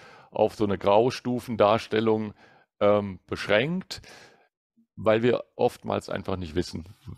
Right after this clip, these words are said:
wie die Farben waren. Ja, wir wissen nicht über die, ähm, Gestal-, wirklich farbliche Gestaltung der Fassaden und so weiter. Und wir haben beschlossen, dass wir dann eher zurückhaltend sind. Uns ging's auch mehr um Sch-, Stadträumlichkeit und vor allen Dingen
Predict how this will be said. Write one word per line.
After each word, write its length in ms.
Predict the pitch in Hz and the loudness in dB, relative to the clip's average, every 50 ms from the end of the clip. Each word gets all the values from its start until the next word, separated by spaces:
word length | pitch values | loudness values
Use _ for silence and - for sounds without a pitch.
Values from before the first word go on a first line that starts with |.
| - 95 | -16 -14
wie 200 | 95 95 101 98 | -8 -6 -4 -4
die 160 | 90 - 101 87 | -2 -4 -6 -4
Farben 600 | - - 78 78 82 - 87 80 78 73 67 - | -4 -4 -4 -4 -4 -4 -8 -8 -10 -12 -8 -8
waren. 340 | 76 73 69 69 69 69 76 | -8 -8 -8 -10 -12 -6 -2
Ja, 160 | 87 98 95 | -2 0 0
wir 120 | 92 90 | 0 -2
wissen 280 | 82 98 - - 98 92 | -2 -2 -4 -4 -4 -4
nicht 240 | 95 95 - - - | -4 -6 -6 -10 -10
über 280 | - 101 90 95 90 | -12 -6 -2 -2 -2
die, 400 | 85 - 95 87 87 87 87 85 - - - - - - - - _ _ _ _ | 0 -2 -4 -2 -2 -2 -2 -4 -6 -10 -18 -20 -20 -20 -20 -20 _ _ _ _
ähm, 360 | - 92 87 85 82 85 85 82 | -2 -2 0 -2 -2 -6 -8 -8
Gestal-, 420 | - - 90 - - 90 95 95 87 | -8 -10 -8 -6 -4 -4 -4 -2 -2
wirklich 320 | 95 95 - 98 87 - | -4 -4 -4 -6 -8 -4
farbliche 420 | - 90 90 92 - - 80 92 82 | -4 -4 -4 -4 -4 -6 -6 -6 -6
Gestaltung 500 | 82 - - - 85 82 - - 87 82 | -6 -4 -4 -2 -2 -2 -4 -6 -6 -6
der 120 | - 80 | -6 -6
Fassaden 540 | - - 82 - - 90 90 95 - 107 98 | -4 -6 -6 -2 0 0 0 0 0 -2 -6
und 120 | - 90 | -6 -6
so 140 | - - 85 | -6 -4 -2
weiter. 320 | 87 87 87 95 - 92 - - - - _ _ | 0 0 0 0 -2 -4 -4 -6 -14 -20 _ _
Und 100 | - 95 | -6 -2
wir 80 | 92 98 | 0 0
haben 100 | 98 98 | 0 0
beschlossen, 520 | 95 - - 104 101 107 - 113 110 98 - - - - _ _ _ | -2 -4 0 0 0 0 0 -4 -8 -8 -10 -16 -20 -20 _ _ _
dass 160 | - 101 - | -10 -6 -4
wir 80 | - 101 | -2 -2
dann 200 | 95 101 101 101 | 0 0 -2 -2
eher 320 | - - 101 104 104 104 | 0 2 4 4 4 2
zurückhaltend 760 | - - - 104 110 135 - - 113 117 117 117 - - 120 107 | 0 -2 -2 0 0 -2 -2 0 0 2 2 2 0 -4 -8 -2
sind. 300 | - 120 120 117 113 - | -2 -2 -2 -2 -6 -10
Uns 200 | - 107 98 - | -12 -12 -8 -6
ging's 240 | 113 110 107 - | -6 -6 -4 -4
auch 120 | 98 95 80 | -4 -4 -2
mehr 200 | 95 98 101 98 | 0 0 0 0
um 120 | 90 92 | 0 -2
Sch-, 180 | 92 - - - _ _ _ _ _ _ _ _ - _ _ _ _ _ - - - - - - - - - | -6 -8 -12 -16 _ _ _ _ _ _ _ _ -20 _ _ _ _ _ -20 -20 -20 -20 -20 -20 -20 -20 -20
Stadträumlichkeit 1120 | - - - 131 135 - - 107 117 117 120 120 110 104 98 - - - 95 98 98 - | -14 -4 0 0 0 0 2 2 2 4 2 2 0 -2 -4 -4 -4 -2 0 0 0 -2
und 180 | - 110 110 104 | -4 -8 -8 -8
vor 200 | - - 104 - | -6 -6 -6 -2
allen 340 | 95 113 127 135 143 143 135 | 0 0 0 0 0 -2 -2
Dingen 360 | 127 127 123 127 131 123 113 | -2 -2 -2 -4 -6 -8 -10